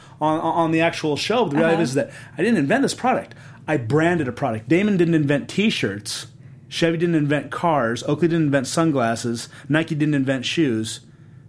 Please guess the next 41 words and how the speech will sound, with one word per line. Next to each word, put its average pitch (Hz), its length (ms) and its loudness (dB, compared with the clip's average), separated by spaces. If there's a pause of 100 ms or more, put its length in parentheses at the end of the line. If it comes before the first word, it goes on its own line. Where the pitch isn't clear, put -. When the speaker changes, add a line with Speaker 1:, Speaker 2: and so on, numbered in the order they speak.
(140)
Speaker 1:
You 170 100 4
know, 156 60 4
I 147 80 2
mean, 151 140 2
it, 175 120 0
it, 147 160 0 (800)
it 175 200 -4
doesn't. 175 320 0
Inventions 190 520 0
are 156 60 2
not 160 260 0
what 151 260 -2
sells. 104 720 -4 (440)
What 147 180 0
sells 180 340 2
is 139 80 0
a 143 40 2
well-branded, 139 760 0
well-marketed 139 680 0
product. 113 460 -8 (360)
And 135 80 -4
that's 147 120 -2
what 156 60 2
we 151 80 2
did. 139 160 2
I 113 40 -8
took 123 80 -8
a 131 60 -6
product 165 300 -2
that 123 120 -4
nobody 175 320 0
was 202 100 -2
paying 190 180 -2
attention 127 400 -6
to, 147 160 -2 (340)
and 147 80 -8
I 156 40 -2
said, 196 160 -2
Speaker 2:
Oh, - 20 0
Speaker 1:
"Okay, 175 180 0
Speaker 2:
yeah. 165 100 -10